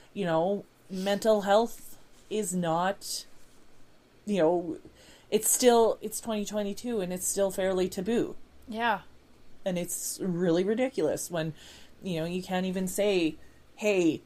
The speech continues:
Speaker 1: I'm struggling here," and someone goes, your doctor goes, "Okay."
Speaker 2: Yeah.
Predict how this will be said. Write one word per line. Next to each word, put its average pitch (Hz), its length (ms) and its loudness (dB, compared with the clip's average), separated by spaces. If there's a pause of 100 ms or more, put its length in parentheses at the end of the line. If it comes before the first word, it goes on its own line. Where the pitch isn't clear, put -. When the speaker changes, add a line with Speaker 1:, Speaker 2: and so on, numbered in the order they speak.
(640)
Speaker 1:
I'm 202 500 2
struggling 190 600 4
here," 151 420 -4
and 143 120 -10
someone 170 300 -2
goes, 156 220 4 (340)
your 196 160 -6
doctor 185 300 4
goes, 170 220 -4 (1120)
"Okay." 180 260 -8 (640)
Speaker 2:
Yeah. 185 260 -14